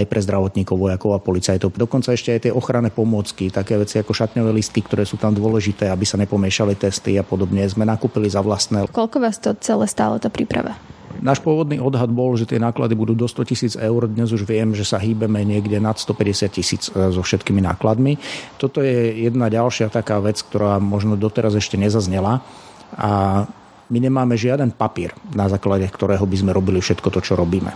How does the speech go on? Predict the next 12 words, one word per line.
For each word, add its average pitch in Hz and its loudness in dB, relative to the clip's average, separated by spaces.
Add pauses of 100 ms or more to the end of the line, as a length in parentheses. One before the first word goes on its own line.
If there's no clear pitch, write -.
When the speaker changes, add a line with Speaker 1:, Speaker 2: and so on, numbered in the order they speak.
(160)
Speaker 1:
Vláda 123 0
schválila 120 0
nejaké 113 0
uznesenie, 104 0
ale 95 -2
uznesenie 120 0
vlády 110 2
nie 123 2
je 95 -2
záväzné 95 0
pre - -4
samosprávy. - -4